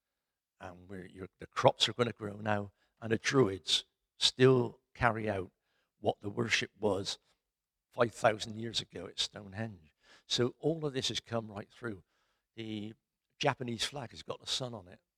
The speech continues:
because once Japan worshipped the sun. So it's a really big thing, even into, uh, this day. What I want to do, um, now is to,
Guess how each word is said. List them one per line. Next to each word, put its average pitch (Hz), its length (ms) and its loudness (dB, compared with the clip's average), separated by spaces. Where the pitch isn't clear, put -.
because - 400 0
once 113 420 -4
Japan 95 560 -6
worshipped - 680 0
the 98 60 -16
sun. 110 300 -2
So 120 200 2
it's - 400 6
a 101 120 6
really 123 640 0
big 117 180 8
thing, 104 420 2
even 113 500 4
into, 98 600 -2
uh, 92 340 -4
this - 180 4
day. 95 380 4
What 151 120 8
I - 20 6
want 170 180 4
to 160 120 -6
do, 107 440 6
um, 101 440 4
now 104 540 6
is 110 240 2
to, 117 480 0